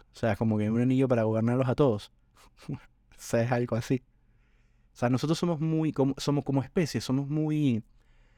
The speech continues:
somos muy fácil de controlar, muy fácil de subirnos a la ola. Como que, por ejemplo, fíjate que Shakira hace una, un, una canción y entonces ya tenemos que elegir un lado, ¿no? Tenemos que elegir el, el equipo de Shakira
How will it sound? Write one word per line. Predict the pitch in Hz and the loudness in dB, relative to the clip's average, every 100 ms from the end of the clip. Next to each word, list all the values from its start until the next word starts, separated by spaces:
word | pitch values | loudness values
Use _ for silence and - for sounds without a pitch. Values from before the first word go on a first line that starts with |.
| _ | _
somos | - 131 151 | -10 -4 0
muy | 165 | 0
fácil | 160 160 - 170 | 2 0 2 0
de | 139 | 4
controlar, | 123 113 110 120 120 107 | 2 4 4 4 2 0
muy | 123 | -2
fácil | 120 135 - 151 143 _ _ _ | 0 0 0 -4 -6 _ _ _
de | 120 | -4
subirnos | - 120 117 135 | 2 4 4 4
a | 139 | 2
la | 117 120 | 4 6
ola. | 127 117 107 - _ _ _ | 6 4 0 -6 _ _ _
Como | - 120 | -2 0
que, | 110 113 | 0 2
por | 113 | 2
ejemplo, | 113 127 131 | 4 2 2
fíjate | 139 143 | 2 2
que | 135 | 0
Shakira | - 107 117 117 120 | 0 -2 0 2 0
hace | 120 127 | 0 0
una, | 127 123 113 | 0 0 -2
un, | 110 110 208 - | -2 -2 -2 -2
una | 113 | 0
canción | 113 110 - 120 120 139 - _ _ _ _ | 0 -2 -2 0 0 0 -6 _ _ _ _
y | 120 | -4
entonces | 113 - 131 | -2 0 0
ya | |
tenemos | 131 143 135 | 2 0 2
que | 147 | 2
elegir | 117 110 123 | 2 2 2
un | 131 | 4
lado, | 113 101 95 | 4 2 2
¿no? | 113 | 0
Tenemos | 123 113 135 | 0 -2 0
que | 139 | 0
elegir | 107 131 139 | 0 0 0
el, | 120 - | 0 0
el | 113 | -2
equipo | 107 135 131 160 | 0 -2 0 -2
de | 147 | -2
Shakira | - - 147 180 214 | -6 -6 -4 -4 -6